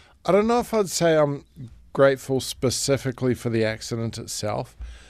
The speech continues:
but I've found gratitude for sort of what it's brought to my life and through, I guess, through the journey and, and what I'm able to do now with being able to inspire others. And,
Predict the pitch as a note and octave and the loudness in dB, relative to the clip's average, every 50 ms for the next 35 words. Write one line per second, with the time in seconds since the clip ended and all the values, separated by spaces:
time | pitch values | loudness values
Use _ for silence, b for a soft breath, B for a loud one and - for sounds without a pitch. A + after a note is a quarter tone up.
0 | b b b b - C3+ B2+ B2 A#2 - C#3 C#3 C3+ C#3 B2 - B2 B2 A#2+ A#2+ | b b b b 4 6 6 6 6 4 4 4 4 4 4 4 4 4 6 4
1 | B2 A#2 - B2+ B2+ B2 A#2 G2+ - - - - A#2 A2+ A2+ A2 A2 G#2+ G#2+ G#2+ | 2 0 0 0 2 0 0 -2 -6 -12 -6 -2 0 2 2 4 2 2 0 -2
2 | G#2+ G2+ - _ _ _ _ b b b b b b b b b - - - E3+ | -4 -8 -18 _ _ _ _ b b b b b b b b b -12 -2 2 4
3 | F3+ D#3+ C3 B2+ C3 B2+ B2+ C3+ C3+ - _ _ - A2+ A2 A#2 A#2 A#2 A#2 - | 4 4 6 6 6 6 4 0 -10 -16 _ _ -6 -2 2 2 2 2 2 -2
4 | - _ _ _ - - - A#2 A2 A2 G#2+ G#2+ G#2+ A2 G#2 - A#2 A2+ A2 G2+ | -8 _ _ _ -14 -8 -4 -2 0 0 0 0 0 0 -2 -4 -8 -8 -8 -10
5 | - - - B2 B2+ B2 A#2+ A#2+ A#2+ A#2 A2 G2+ G#2 - - _ - - - _ | -12 -6 -2 2 2 4 4 4 2 0 -2 -6 -10 -16 -20 _ -20 -20 -20 _
6 | _ _ _ _ _ _ _ _ _ _ - - C#3 C3 D3+ D#3 - - - C3+ | _ _ _ _ _ _ _ _ _ _ -2 0 2 4 4 4 2 0 0 2
7 | C3 C3 C3+ B2+ A#2+ A#2+ A2 G#2+ B2 A#2+ A#2+ A#2 A#2+ A#2+ A#2 A2+ A2 G#2+ G#2+ G#2+ | 4 4 4 6 4 2 2 4 2 4 4 4 2 2 2 2 0 0 0 -2
8 | A2 A#2 - - A#2+ A2 A2 A2+ A2 G#2+ A#2+ A#2+ A#2 A#2 A2+ A2+ A2+ A2+ G#2+ A2 | -4 -6 -8 -8 -6 -6 -4 -4 -2 0 0 0 2 0 -2 -2 -2 -2 -4 -4
9 | G#2+ - - B2 A#2+ D3 E3+ E3 D#3 D3 C#3+ C#3 C3+ C3 B2+ B2 A#2+ A2+ A#2 - | -6 -6 -6 -4 2 2 4 4 4 4 2 2 4 2 2 2 2 0 -2 -4
10 | B2+ A#2 A2+ A2+ G#2+ G#2+ G#2 G#2 G#2 G#2+ - - - B2+ A#2+ A2+ A2+ A#2 A#2 A#2 | -6 -6 -4 -4 -6 -6 -6 -8 -10 -10 -8 -4 -2 0 0 0 0 0 0 0
11 | G#2+ A2+ A2+ A2 A2 A2 G#2 G#2+ A2 G#2+ G#2+ G#2+ - | -2 -2 -2 -2 -2 -4 -6 -8 -8 -8 -10 -10 -14